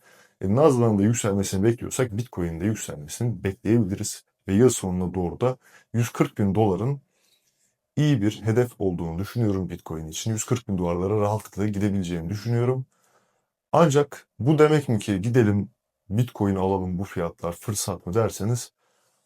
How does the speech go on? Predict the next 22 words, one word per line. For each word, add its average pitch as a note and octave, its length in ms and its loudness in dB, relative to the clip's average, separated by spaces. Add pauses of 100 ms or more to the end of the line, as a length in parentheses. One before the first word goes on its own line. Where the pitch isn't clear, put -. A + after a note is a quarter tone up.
(360)
kripto D#3+ 380 4
para B2 220 2
piyasası G#2+ 720 0 (680)
benim C3+ 280 4
fazla A#2 680 2
portföyümde G2 500 -2
yer G#2 300 4
vermek G2+ 340 2
istemediğim, F2 600 -2
fazla F2+ 340 0
ağırlığımı F#2+ 480 0
artırmak G#2 480 -4
istemediğim F2+ 580 -2
bir D2+ 80 -14
piyasa. G#2 500 -8 (360)
Onun C#3 180 2
yerine G2 460 -2 (240)
Nasdaq'ta F#2+ 560 -2
değerlendirmeyi F#2 640 -2
tercih F#2+ 380 -2
ediyorum. D#2+ 420 -8 (440)
Ama A2 320 -2